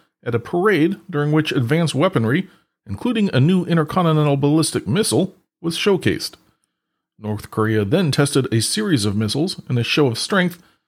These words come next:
timed around President Joe Biden's Asia trip.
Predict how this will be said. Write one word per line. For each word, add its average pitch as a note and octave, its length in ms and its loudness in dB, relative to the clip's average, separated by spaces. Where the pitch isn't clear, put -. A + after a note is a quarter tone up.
timed F3 360 0
around D3 260 2
President C3 400 0
Joe D3+ 180 2
Biden's C#3 560 0
Asia D3 280 0
trip. - 320 -6